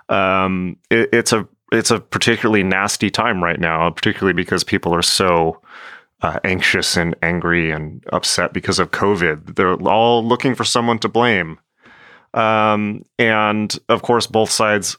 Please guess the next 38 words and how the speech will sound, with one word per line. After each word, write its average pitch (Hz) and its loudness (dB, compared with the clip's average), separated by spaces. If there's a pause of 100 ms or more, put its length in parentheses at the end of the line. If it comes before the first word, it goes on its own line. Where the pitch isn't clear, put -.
(160)
laugh 101 0
at 104 2
each 104 -2
other. 110 2
I 101 2
mean, 98 0
the 92 0
right 92 2
is, 90 -4 (340)
you 90 -2
know, 80 -2 (140)
is, 82 -4
uh, 87 -2
constantly 87 0 (380)
talking 92 0
about 87 0
how 92 0
awful 90 0
cancel 95 -4
culture 85 0
is, 98 0
which 95 -2
it 85 2
is. 90 2
And 90 0
then 87 -2 (280)
on 104 2
the 95 2
left, 92 0
they're 90 0 (200)
talking 95 -2
about, 90 0
"Oh, 107 2
those 92 2 (540)
stupid, 104 0
dumb 101 0
QAnon 92 0
people." 87 -4